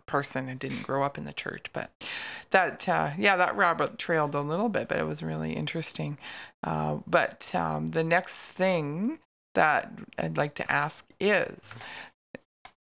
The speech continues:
what everyday events or activities are spiritual to you?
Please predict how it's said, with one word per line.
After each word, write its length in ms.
what 720
everyday 540
events 420
or 140
activities 580
are 120
spiritual 680
to 180
you? 480